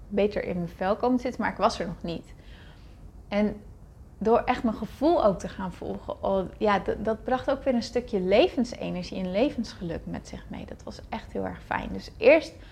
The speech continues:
moest ik leren ontdekken hoe ik in elkaar zit, steek en hoe mijn gedachten werken en wat voor invloed dat op mij heeft en wat voor invloed ik daarop heb en noem maar, maar op. En door dat begrip, toen dat begrip er eenmaal was,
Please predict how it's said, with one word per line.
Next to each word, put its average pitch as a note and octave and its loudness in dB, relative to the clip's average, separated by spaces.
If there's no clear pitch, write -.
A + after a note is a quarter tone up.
moest G#3 -6
ik - -4
leren G3+ 4
ontdekken G3 0
hoe G3+ 2
ik G3+ -4
in F#3+ 2
elkaar G#3 6
zit, G3+ -2
steek G#3 0
en F3+ -4
hoe G#3 2
mijn A#3 6
gedachten G#3 2
werken G3 2
en G3 -4
wat G#3+ -2
voor - -8
invloed G#3+ -2
dat G3+ -6
op G3+ -4
mij G3 0
heeft G3 4
en G3+ -4
wat G#3+ -2
voor - -10
invloed A3+ -4
ik A3 4
daarop G3+ 4
heb G3+ 2
en G3+ -2
noem G3+ 2
maar, G3+ 2
maar F3+ -4
op. F4 0
En G#3 4
door A3 6
dat G#3+ 2
begrip, C4+ 0
toen G#3 -4
dat G3 -4
begrip A#3+ 0
er - -2
eenmaal F#3 -4
was, A#3 -2